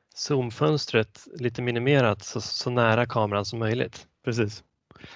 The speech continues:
Speaker 2: Det var
Speaker 1: det
Speaker 2: just det
Speaker 1: funkade ganska bra
Speaker 2: det
Speaker 1: ju.
Speaker 2: funkar ganska bra. Det är ju också lite beroende på hur man, så det är den där,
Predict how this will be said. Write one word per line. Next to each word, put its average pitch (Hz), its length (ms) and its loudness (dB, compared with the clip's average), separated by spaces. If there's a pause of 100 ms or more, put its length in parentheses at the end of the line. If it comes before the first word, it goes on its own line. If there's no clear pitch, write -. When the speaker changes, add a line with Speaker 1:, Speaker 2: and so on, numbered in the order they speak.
(200)
Speaker 2:
Det 127 100 6
var 139 80 8
Speaker 1:
det 160 60 10
Speaker 2:
just 165 140 8
det 165 80 4
Speaker 1:
funkade 170 240 8
ganska 123 280 2
bra 139 260 -2
Speaker 2:
det 180 60 4
Speaker 1:
ju. 147 60 4
Speaker 2:
funkar 180 200 4
ganska 170 360 2
bra. 147 140 6
Det 147 60 2
är 160 40 6
ju 175 80 6
också 165 240 0
lite 147 260 0
beroende 135 280 0
på 139 100 -2
hur 123 60 0
man, 110 140 0
så 127 80 -4
det 123 100 4
är 131 160 4
den 127 160 2
där, 127 340 8